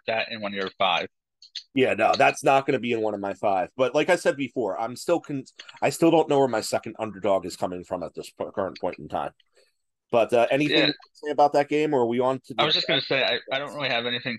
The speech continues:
Speaker 1: for this game. It's, Tampa Bay is gonna win. It's not gonna be very fun to watch, and, uh, I'll see just as much of it as the Red Zone wants to show me.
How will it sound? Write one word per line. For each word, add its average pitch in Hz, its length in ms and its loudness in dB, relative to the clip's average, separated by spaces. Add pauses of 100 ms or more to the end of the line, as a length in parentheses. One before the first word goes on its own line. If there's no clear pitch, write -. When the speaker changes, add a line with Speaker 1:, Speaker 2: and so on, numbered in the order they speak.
Speaker 1:
for 107 160 0
this 113 200 0
game. 127 280 -4 (100)
It's, - 240 -12 (1300)
Tampa 151 220 -2
Bay 160 140 4
is 147 100 0
gonna 143 180 4
win. 120 300 4
It's 107 240 -6
not 123 260 0
gonna 127 160 -2
be 120 120 -2
very 117 200 0
fun 110 180 -8
to 98 80 -4
watch, 123 440 -4 (260)
and, 113 260 -4
uh, 117 400 -4 (1120)
I'll 139 120 -2
see 160 180 -4
just 135 300 -4
as 135 100 -12
much 127 200 -4
of 120 100 -6 (120)
it 123 120 -2
as 117 180 -2
the 120 80 -8
Red 110 140 -2
Zone 110 160 -2
wants 110 160 -6
to 110 80 -12
show 95 200 -4
me. 92 100 -12